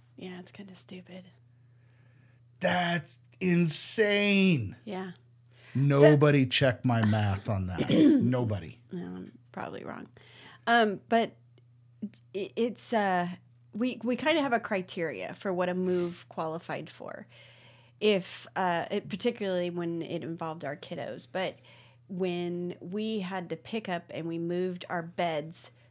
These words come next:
Speaker 1: to a new place and had to sleep in our beds in a new place or somebody else's bed for a
Speaker 2: Yeah.
Speaker 1: period of time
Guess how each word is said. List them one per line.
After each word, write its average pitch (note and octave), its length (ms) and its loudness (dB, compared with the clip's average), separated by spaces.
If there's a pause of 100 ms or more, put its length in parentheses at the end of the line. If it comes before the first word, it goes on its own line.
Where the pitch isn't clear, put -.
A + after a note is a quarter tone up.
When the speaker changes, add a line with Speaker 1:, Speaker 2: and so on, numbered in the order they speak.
(120)
Speaker 1:
to G3+ 180 -4
a F3+ 60 0
new F3 240 -2
place D#3+ 760 -8
and F3 180 -4
had E3+ 180 -4
to F3 60 -8
sleep F3+ 360 -10
in F3+ 100 -6
our F3 140 -8
beds E3+ 320 -8
in E3+ 100 -8
a E3 60 -8
new D#3+ 180 -8
place D#3+ 640 -8
or E3+ 220 -4
somebody D#3+ 400 -6
else's D#3+ 360 -8
bed D#3+ 280 -8
for - 120 -14
a - 60 -18
Speaker 2:
Yeah. E3+ 140 6
Speaker 1:
period D3 140 2
of - 60 -18
time D#3 360 -12